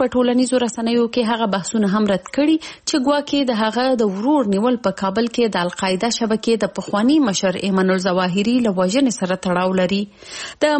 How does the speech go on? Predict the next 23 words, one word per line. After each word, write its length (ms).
محمود 280
شاه 160
حبیبي 360
د 160
کورنۍ 440
دغه 240
غړی 320
وایي 320
چې 100
ورور 320
یې 400
د 220
الظواهري 600
له 100
وژل 280
کېدو 340
څو 180
میاشتې 400
مخکې 280
له 100
افغانستانه 560
وتلی 320
و. 120